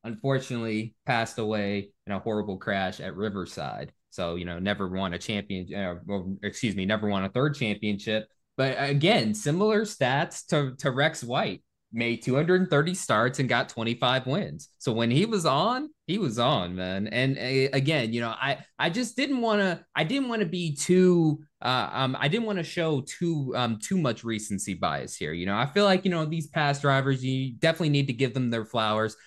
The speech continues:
especially to the champions and stuff that,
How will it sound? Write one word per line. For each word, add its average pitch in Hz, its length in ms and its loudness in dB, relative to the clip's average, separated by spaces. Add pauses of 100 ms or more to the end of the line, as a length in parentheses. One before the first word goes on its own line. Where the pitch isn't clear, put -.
(120)
especially 165 800 2
to 139 140 0
the 117 160 -4
champions 135 600 -2
and 104 140 -2
stuff 98 460 -2
that, 107 320 0